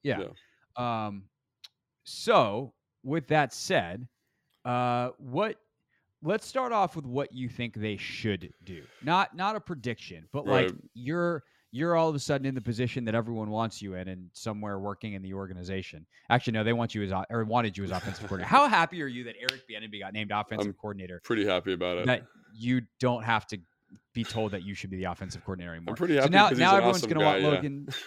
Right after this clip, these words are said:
Speaker 1: Yeah, now, now everyone wants Logan in the front office. Uh, so you're, you're running it.
Speaker 2: Yeah.
Speaker 1: You're in charge. What are you doing with Sweat? What are you doing with Chase Young?
Speaker 2: Well, what I'm gonna do is I'm gonna talk with the financial people and really s-, make sure,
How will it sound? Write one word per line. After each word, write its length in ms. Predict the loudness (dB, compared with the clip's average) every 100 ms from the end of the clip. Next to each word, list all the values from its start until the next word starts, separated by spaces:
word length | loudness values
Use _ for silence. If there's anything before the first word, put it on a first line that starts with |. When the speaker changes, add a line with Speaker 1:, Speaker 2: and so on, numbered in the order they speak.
| -16 _
Speaker 1:
Yeah, 340 | 2 2 2 4
now, 220 | 6 6 4
now 140 | 0
everyone 300 | 0 -2 -4
wants 200 | -6 -4
Logan 280 | 0 2 2
in 60 | 0
the 60 |
front 200 | 0 2
office. 420 | 4 2 -4 -10 -14 -20 _ 2
Uh, 200 | 2 2
so 140 | -2
you're, 400 | -4 0 0 0
you're 200 | -2 -2
running 320 | 2 2 2 0
it. 180 | -2 -2
Speaker 2:
Yeah. 240 | 0 0 0 -2
Speaker 1:
You're 220 | 2 4
in 100 | 2
charge. 640 | 2 4 4 0 -6 -14 -18 _ _ -10
What 240 | -2 0
are 40 | 0
you 120 | 2
doing 300 | 2 2 -2
with 100 | -6
Sweat? 400 | -6 0 0 -2
What 160 | -6 -6
are 20 |
you 100 | -6
doing 260 | -6 -8 -10
with 120 | -16
Chase 260 | -16 -16
Young? 80 | -16 0
Speaker 2:
Well, 140 | 4
what 120 | 6
I'm 60 | 4
gonna 160 | 2 2
do 180 | 2
is 80 | 2
I'm 60 | 2
gonna 100 | -2
talk 260 | 0 0
with 120 | 0 -6
the 80 |
financial 420 | -6 -4 -4 -4 -6
people 420 | -8 -12 -14 -12
and 120 | -6 2
really 200 | 2 2
s-, 180 | -2
make 240 | 0 0 0
sure, 520 | -2 0 2 0